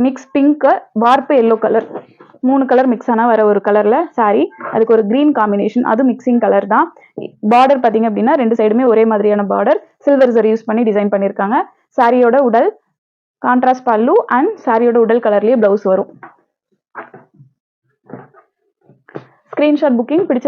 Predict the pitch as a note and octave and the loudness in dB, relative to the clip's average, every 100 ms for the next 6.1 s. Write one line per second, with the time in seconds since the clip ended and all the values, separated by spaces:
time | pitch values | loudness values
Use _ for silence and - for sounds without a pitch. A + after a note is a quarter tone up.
0 | C#4 A#3 B3+ C4+ B3+ B3 C4 B3 G#3+ D4 | -2 -2 -2 -2 -4 -2 -2 -2 -2 -2
1 | C4 A3 A3+ A#3 G#3 A#3 F4+ - _ _ | -2 -4 -6 -4 -4 -4 -6 -8 _ _
2 | - B3 C4 B3+ B3 A#3 A#3 A#3 C4 A3 | -2 0 2 0 -2 -4 -2 -2 -2 -2
3 | - A#3 G#3 G#3+ C#4+ - - - _ _ | -2 -4 -2 0 0 -4 -14 -20 _ _
4 | _ _ _ _ _ - - - - C#4 | _ _ _ _ _ -20 -20 -20 -10 -4
5 | D#4 D4+ C4 D4 D4 A3+ B3 C4 A3+ G#3+ | 0 0 0 0 0 -2 0 0 2 2
6 | D4 | 0